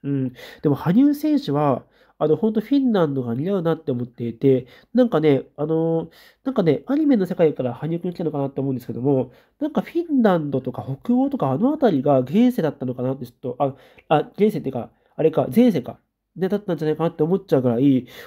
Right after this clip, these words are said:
羽生くんとフィンランドって似合うなって思うんですよね。なんか北欧から来たような、なんか、そういうなんか、か-、イメージがすごくあって、なんか、あの、ね、架空の、なんかアニメの世界から来たんじゃないかなって思っちゃうことあるんで、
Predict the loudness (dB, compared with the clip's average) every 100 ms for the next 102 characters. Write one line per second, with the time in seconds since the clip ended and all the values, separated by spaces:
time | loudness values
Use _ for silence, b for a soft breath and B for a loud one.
0 | B _ -4 0 0 0 -2 -2 -2 -2
1 | -2 -2 -4 -4 0 0 0 -2 -6 _
2 | -2 0 0 0 -4 -8 -12 -10 -8 -8
3 | -6 -2 2 2 2 2 2 2 0 2
4 | 4 2 0 -4 -4 -4 -6 -8 B B
5 | B -2 4 4 4 2 2 0 -2 -4
6 | -6 -8 -6 0 2 2 0 -4 -4 -2
7 | -2 -2 -8 -8 _ 4 6 6 4 -4
8 | B B B B B B B -4 -4 -2
9 | -2 -2 -4 -4 -2 0 0 0 -4 -4
10 | 0 2 0 _ -8 0 4 4 4 2
11 | 2 0 -4 -10 -12 -14 -12 -4 2 2
12 | 4 2 4 2 0 0 -2 -2 -6 -6
13 | -6 -6 -4 -6 -4 -4 -4 -4 -4 0
14 | 0 -2 -2 0 0 -2